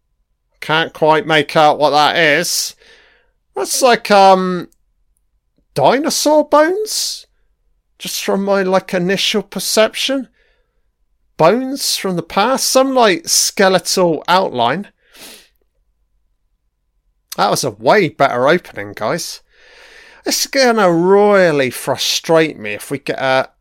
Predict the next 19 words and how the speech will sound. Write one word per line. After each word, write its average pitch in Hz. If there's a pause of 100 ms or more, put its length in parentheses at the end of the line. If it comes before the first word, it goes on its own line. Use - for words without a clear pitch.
(120)
a 151
zinger 165
of 135
an 135
episode. 117
It's -
like, 190
it's, -
oh, 175
is 185
it 196
too 220
late? 220 (880)
Oh, 180
I 170
guess 165
it 151
could -
potentially 135